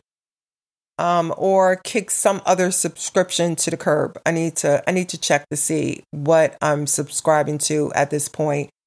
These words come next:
And if it's not beneficial, it needs to go. And then I can definitely pop in that other one. So that's it for me.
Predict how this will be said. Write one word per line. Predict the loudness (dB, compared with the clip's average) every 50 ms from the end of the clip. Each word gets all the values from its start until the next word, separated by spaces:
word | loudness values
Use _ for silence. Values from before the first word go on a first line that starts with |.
| _ _ -2
And | 0 2 2 2
if | 2 2 2
it's | 0 0 0 -2 -4 -2
not | 0 2 2 2 2 2 0
beneficial, | 0 0 0 0 -2 -2 0 0 0 0 0 0 0 0
it | 0 0
needs | 0 0 0 -2 -2 -4
to | -2
go. | 0 2 2 2 2 2 0 -2 -4
And | -4 -4 -2 -2
then | -2 -2 -4 -4 -6 -4
I | -4 -4 -4
can | -4 -4 -6 -6 -6 -2 2
definitely | 2 2 2 2 0 -2 -2 -2 -4 -6 -8 -8 -10 -12 _ _ _ _ _
pop | -4 0 0 0 0 0
in | -4 -4 -4 -6 -8 -12 -6 _
that | 0 2 4
other | 4 2 2 0 -2
one. | -6 -8 -8 -10 -12 -16 _ _ _ _ _ _ _ _ _ -20 _ _ -10
So | -6 -2 2 2 4 4 4 4 2 0 -2 -6 -10 _ -10
that's | -2 2 2 2 2 2 0
it | -2 -2 -2
for | -2 -4 -4 -2
me. | -2 0 0 0 0 0 -2 -4 -8